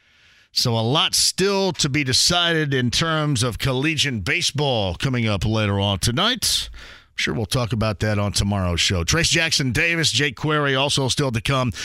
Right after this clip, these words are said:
Your chance to win a variety of things. We'll get back to that in a second inside the lounge via YouTube Live. I will log on with you folks coming up in just a second. Meantime, on the Andy Moore Automotive Group hotline from Basketball News, Evan Sidery. And Evan, before we dive into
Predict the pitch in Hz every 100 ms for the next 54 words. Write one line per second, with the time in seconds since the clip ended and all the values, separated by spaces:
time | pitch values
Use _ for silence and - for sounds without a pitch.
0 | - - 139 - 165 139 143 143 151 123
1 | 131 147 180 175 170 - 165 202 247 -
2 | 135 135 139 131 - 101 143 117 110 -
3 | 175 160 165 151 139 156 147 131 127 139
4 | 139 101 127 120 127 - 131 104 113 113
5 | 110 107 98 - - - - - 123 117
6 | 113 131 131 117 131 123 113 110 165 -
7 | 143 139 - - 131 127 120 110 - 113
8 | 113 98 101 95 - - 123 110 98 139
9 | 165 160 151 143 135 139 127 127 123 117
10 | 107 107 98 85 95 - 131 143 139 131
11 | 127 110 92 120 - 117 104 98 117 160
12 | 143 123 127 113 101 - 156 156 120 113
13 | 120 156 156 131 113 165 160 135 98 139
14 | 131 131 139 - 147 139